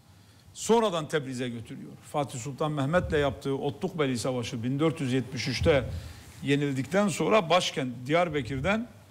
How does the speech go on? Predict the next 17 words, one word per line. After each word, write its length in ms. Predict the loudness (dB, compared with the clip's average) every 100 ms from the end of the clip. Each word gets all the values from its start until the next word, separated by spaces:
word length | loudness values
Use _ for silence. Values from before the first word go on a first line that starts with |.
| -20 -20 -20 -4
Tebriz'e 420 | 0 2 2 0 -2
gidiyor. 260 | -4 -12 -16 -20 -20 -20 -20 -20 -18 -12 -10 -8 -8 -10 -12 -12 -2
Ciddi 340 | 0 2 4
bir 220 | 4 4
Akkoyunlu 640 | 0 2 0 0 -2 -6 -10 -16 -20 -20 -20 -20 -4
hakimiyeti 760 | 0 2 0 -2 -2 -2 -2
var. 260 | 0 0 0
Karakoyunluların 1000 | 2 2 2 -2 -2 0 0 0 -2 -8 -14 -20 -20 -4
egemen 360 | 0 2 2 2
oldukları 560 | -2 -6 -6 -4 -2 -2
bir 200 | -4 -2
bölge 300 | -2 0 2
var. 300 | 4 2 0
Bunlar 300 | 0 0 -2
Türkmen 360 | -8 0 0
aşiretleri 680 | 2 -2 -4 -6 -6 -4 0
yine. 380 | 0 2 0